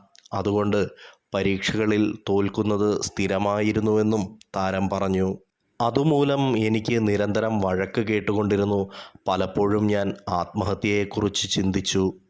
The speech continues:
രണ്ട് തവണയാണ് ഞാൻ വീട് വിട്ടു പോയത്. ഓരോ തവണയും എന്നെ സുഹൃത്തുക്കൾ കണ്ടെത്തി വീട്ടിൽ തിരിച്ചെത്തിക്കും. മാതാപിതാക്കളുടെയും അധ്യാപകരുടെയും വഴക്ക് പറയലിൽ നിന്ന്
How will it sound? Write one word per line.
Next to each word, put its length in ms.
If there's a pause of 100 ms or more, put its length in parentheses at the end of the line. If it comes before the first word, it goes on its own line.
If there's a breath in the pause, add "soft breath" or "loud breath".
(420)
രണ്ട് 540
തവണയാണ് 760 (100)
ഞാൻ 340
വീട് 300
വിട്ടു 280
പോയത്. 480 (540 soft breath)
ഓരോ 280
തവണയും 680
എന്നെ 380
സുഹൃത്തുക്കൾ 720
കണ്ടെത്തി 680
വീട്ടിൽ 460
തിരിച്ചെത്തിക്കും. 800 (720 loud breath)
മാതാപിതാക്കളുടെയും 1160 (120)
അധ്യാപകരുടെയും 1040
വഴക്ക് 360
പറയലിൽ 500
നിന്ന് 280